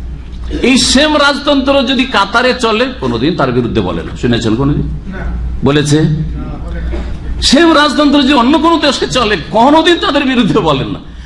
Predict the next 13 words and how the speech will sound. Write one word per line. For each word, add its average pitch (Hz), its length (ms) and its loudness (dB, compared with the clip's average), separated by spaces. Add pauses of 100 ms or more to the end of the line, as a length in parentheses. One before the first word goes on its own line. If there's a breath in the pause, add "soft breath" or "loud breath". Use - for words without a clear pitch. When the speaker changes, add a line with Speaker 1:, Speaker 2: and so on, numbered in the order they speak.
(180 loud breath)
Speaker 1:
যত 311 500 2 (100)
তাদের 262 360 0
রাগঝাল 190 760 0
কারো 196 220 0
উপর, 175 280 2 (640)
সৌদি 294 460 2
আরবের, 240 340 0
কারণ 208 360 0
এখানে 214 260 -2
মিলাদ 185 340 2
করতে 165 200 0
পারে 147 160 2
না, 147 260 -2